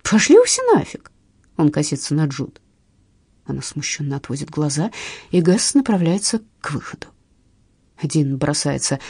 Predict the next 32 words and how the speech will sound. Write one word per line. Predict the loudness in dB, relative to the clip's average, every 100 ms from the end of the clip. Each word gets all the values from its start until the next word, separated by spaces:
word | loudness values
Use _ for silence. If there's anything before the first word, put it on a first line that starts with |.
| -18 -6
следом | 2 4 4 4
за | 2 2
укурком. | 0 -4 -8 -8 -10 _ -2
«Эй, | 6 8 8 8
мудак, | 8 8 8 6 6
не...» | 8 8 4 _ _ _ _
«Не | -4 0 0
гоношись», | -2 -2 0 0 -2 -4 -4 -4 -10 -20 _ _ _ -6
Левон | -4 -4 -6
хватает | -6 -6 -6 -6 -6
Дина | -6 -4
за | -4 -4
рукав. | -4 -6 -8 -14 -14 -12
«В | -4
студенческих | 2 4 4 2 0
клубах | 4 4 2 -2
ещё | -4 0
и | 2
не | 2
такое | -2 -2 0 0 -4
случается». | -8 -6 -4 -4 -4 -8 -12 _ _ _ _ _
«А | -12
нахрена | -8 -8 0 2 2
ты | 2 0
вообще | 0 2 2
этот | 0
концерт | -4 0 0 -2 -4
организовал? | -4 0 0 2 2 0 -2 -14 -12 -6
А | -2
зачем | 0 0 2 2
оно | 0
нам?» | -4 -4